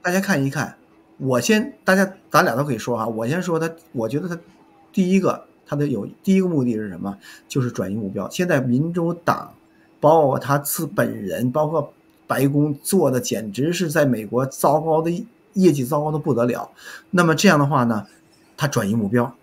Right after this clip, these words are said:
让大家关注在，啊，同仇敌忾，啊，去保卫台湾，反对中共，把大家引到这上面来，那在中期选举中就可以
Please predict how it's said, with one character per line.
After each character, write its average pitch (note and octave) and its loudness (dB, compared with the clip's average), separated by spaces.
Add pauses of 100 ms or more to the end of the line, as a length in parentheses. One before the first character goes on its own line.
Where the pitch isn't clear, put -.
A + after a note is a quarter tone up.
让 C#3 4
大 C3+ 2
家 C3+ 0
关 D3+ 2
注 D3+ 0
在， C3 -6 (460)
啊， - -8
同 G#3+ 2
仇 F3 2
敌 F3 -4
忾， - 0 (400)
啊， A2+ -8
去 - -6 (140)
保 F2+ -4
卫 D3+ 0
台 C#3+ -2
湾， E3 0
反 A2 -6
对 C#3+ 0
中 E3 -2
共， D#3 -2 (280)
把 G2+ -4 (140)
大 E3 2
家 E3+ 2
引 C3 2
到 A2 -4
这 F3+ 4
上 A#2+ 0
面 G2+ -4
来， - -12
那 A#2+ -2 (260)
在 B2 2
中 C#3+ 2
期 C#3 2
选 B2+ 2
举 A#2+ 0
中 G#2 -6
就 - -6
可 B2 -4
以 G2+ 0